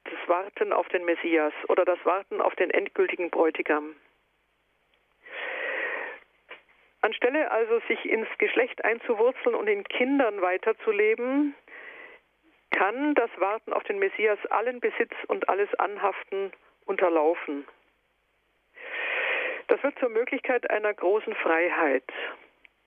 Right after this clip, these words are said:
Evangelischen Ideale können ja auch heißen oder übersetzt werden, nicht haben, nicht nach der Maßgabe des Geschlechtes leben, nicht befehlen. Und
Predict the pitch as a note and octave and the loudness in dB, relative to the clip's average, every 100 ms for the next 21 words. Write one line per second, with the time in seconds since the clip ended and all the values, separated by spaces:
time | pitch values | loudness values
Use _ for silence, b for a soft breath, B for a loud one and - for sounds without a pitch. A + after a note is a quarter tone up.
0 | B B B B B B B B _ - | B B B B B B B B _ -4
1 | A3 G#3+ B3 C4+ B3+ A3+ A3 G3+ A#3 A#3+ | -2 -2 -2 -2 -2 0 0 2 0 -2
2 | A#3 A3+ G#3 - - G#3 A3 - B3 - | -2 0 0 0 0 0 0 0 0 -2
3 | - - G3 - F3+ A#3+ - - G3 G3+ | 0 2 4 4 4 2 0 2 2 2
4 | - G#3+ B3+ A#3+ - G#3 G#3+ A3 A3 - | -4 -2 0 2 2 2 2 -2 -8 -10
5 | B B G#3+ B3+ - - G#3+ - G3 G3 | B B 0 0 0 0 -2 -2 0 -2
6 | A3 G#3 G3 F#3+ - G3 - - G3 - | 0 -2 0 0 0 0 0 0 -2 0
7 | F3+ F#3+ G3 F#3+ _ - G3 - - - | 0 0 -2 -10 _ -2 -2 -2 -4 -2
8 | F#3 F#3 E3+ D#3+ D3 C#3+ _ _ - B | 2 2 4 2 0 -10 _ _ -20 B
9 | B B B B B B B B B A3 | B B B B B B B B B 0
10 | A3+ A3+ | 0 -6